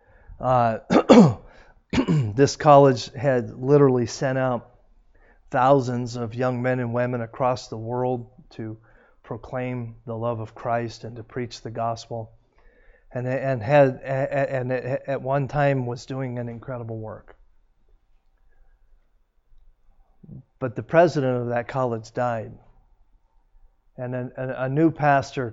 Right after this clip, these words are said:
'cause the, the church and the college were, were connected. They were one. And, uh, the, the, the president of that college died and,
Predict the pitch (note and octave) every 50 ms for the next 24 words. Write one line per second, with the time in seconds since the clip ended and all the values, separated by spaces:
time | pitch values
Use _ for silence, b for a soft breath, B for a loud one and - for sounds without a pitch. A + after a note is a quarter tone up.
0 | - - D3 C3 A#2 A#2+ C3 B2 A2 - C3 A#2+ - - - E3 E3 D3+ - -
1 | - C3 B2 B2 A#2 G#2+ - C#3+ C#3 C3+ C3 A#2+ A2 A2 - - B2 B2 A#2 A#2
2 | A2+ A2+ A#2+ A#2+ A#2 A2+ A#2 - - C#3+ B2 B2+ B2+ A#2 - - A2 G#2 G#2 A#2
3 | A2+ A2 A2+ A2 A2 A#2 B2 A#2+ G#2 G2 F#2+ F#2+ - _ _ _ _ _ _ _
4 | _ _ _ _ _ _ _ _ _ _ _ _ _ _ _ _ _ _ _ _
5 | _ _ _ _ _ _ - _ _ _ - - _ - B2+ B2 A#2+ A#2+ A#2+ A#2
6 | A2+ A2 G#2 G2+ - _ _ _ _ _ - - B2 A#2+ A#2+ A2+ A2+ A2+ A2 -
7 | - - C3 A#2+ A#2 G2 B2 A2+ - - D3+ D3+ D3 D3+ D3 C3+ B2+ B2 B2 B2
8 | - - - C3+ C3 B2+ B2 A2+ A2+ - C3 C3 C3 C3 C3 B2+ A#2+ A#2 A2+ A2
9 | G#2+